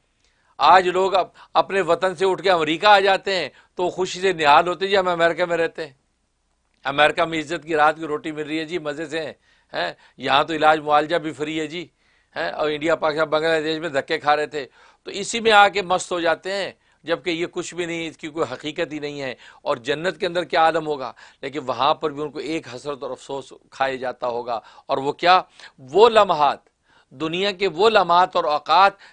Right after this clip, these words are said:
जिन लम्हात में वो अल्लाह के ज़िक्र से गाफिल होंगे, अल्लाह का ज़िक्र जिन लम्हात में ना किया होगा, उन लम्हात की हसरत और अफसोस होगी उनको, उसका अफसोस किया करेंगे, "काश ह-, वो जिस लम्हे खामोश बैठे थे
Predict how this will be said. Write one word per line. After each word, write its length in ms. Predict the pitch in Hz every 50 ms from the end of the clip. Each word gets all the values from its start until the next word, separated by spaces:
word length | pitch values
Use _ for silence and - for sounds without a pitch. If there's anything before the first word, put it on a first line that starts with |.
| _ _ 139
जिन 240 | 127 147 190 202 208
लम्हात 720 | 196 175 165 170 160 151 135 123 131 143 156 170 175 - 185
में 100 | 180 190
वो 100 | 185 185 175
अल्लाह 340 | 143 147 143 147 170 180 170
के 160 | 147 185 180
ज़िक्र 340 | 143 113 131 135 - 208 208
से 160 | 175 185 196 175
गाफिल 360 | 147 160 156 147 127 156 151
होंगे, 320 | 151 151 151 143 156 139 - - - - - _
अल्लाह 300 | - 156 165 170 185 196
का 140 | 185 - 180 160
ज़िक्र 320 | 135 143 160 151 214 202
जिन 180 | 185 180 185 170
लम्हात 380 | 165 160 147 151 151 160 151 147
में 100 | 156 151
ना 120 | 151 151
किया 240 | 143 _ - 143 143
होगा, 360 | 139 135 131 131 165 180 165 - - - _ _ -
उन 140 | 170 170 170
लम्हात 680 | 170 156 151 151 147 139 127 123 135 151 175 185 175 -
की 200 | _ - 185 175
हसरत 400 | - 131 - - 147 156 160 160
और 60 | 151
अफसोस 400 | 147 131 - - 160 165 156 -
होगी 240 | 127 120 113 98 101
उनको, 220 | 95 92 _ _ _ _ _ _ _ _ _ _ _ _ _ _ _ _ _ _ _ _ _ _ _ _ _ _ _ _ _ _ _ -
उसका 280 | 226 - - - 220
अफसोस 340 | 180 156 - - 160 147 - -
किया 200 | - 147 135 127
करेंगे, 400 | - 131 127 127 127 123 131 127
"काश 460 | 127 - - 127 135 135 131 - - - _ _ _ _ _ -
ह-, 140 | 120 - - -
वो 180 | 139 135 139 135
जिस 240 | 131 151 147 -
लम्हे 240 | 143 139 139 135 135
खामोश 380 | 131 - 123 117 120 127 127 113
बैठे 300 | 104 120 117 113 - 143
थे 200 | 127 123 120 113